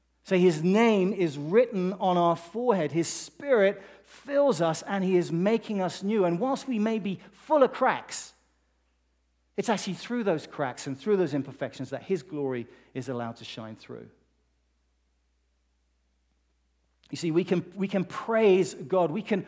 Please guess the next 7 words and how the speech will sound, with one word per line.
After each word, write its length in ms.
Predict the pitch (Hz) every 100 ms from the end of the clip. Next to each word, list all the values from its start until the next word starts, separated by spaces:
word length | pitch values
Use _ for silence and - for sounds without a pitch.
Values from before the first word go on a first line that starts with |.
| - 170
we 100 | 226
can 340 | 214 202 160
wave 560 | 180 202 196 170 - - - - _ _ _ _ _ _
the 80 | 160
branches 720 | 131 180 220 226 - 156 113
of 200 | - 156
victory 600 | 117 185 - - 147 104